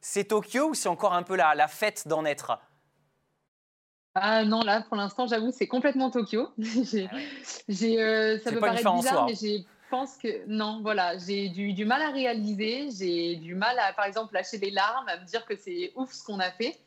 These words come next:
Speaker 2: J'ai l'impression qu'une fois, bah, qu'on a atteint l'objectif, on se dit limite que c'est normal, alors qu'au final, euh, quand je regarde le chemin que le cadre de couple a parcouru,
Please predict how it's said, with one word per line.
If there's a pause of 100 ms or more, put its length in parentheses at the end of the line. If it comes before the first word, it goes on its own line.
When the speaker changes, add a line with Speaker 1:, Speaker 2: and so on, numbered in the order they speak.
(480)
Speaker 2:
J'ai
l'impression
qu'une
fois,
bah,
qu'on
a
atteint
l'objectif,
on
se
dit (120)
limite
que
c'est
normal,
alors
qu'au
final,
euh,
quand
je
regarde
le
chemin
que
le
cadre
de
couple
a
parcouru,